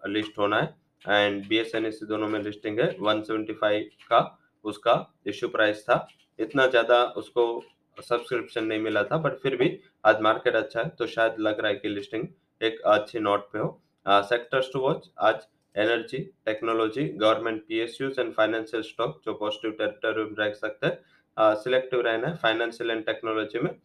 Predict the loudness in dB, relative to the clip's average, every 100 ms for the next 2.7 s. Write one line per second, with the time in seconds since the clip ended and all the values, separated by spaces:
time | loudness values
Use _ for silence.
0 | _ _ 2 2 2 0 0 2 2 0
1 | -4 -6 -2 -2 -2 -4 -8 -4 -2 -2
2 | -4 -6 -4 -8 -4 -4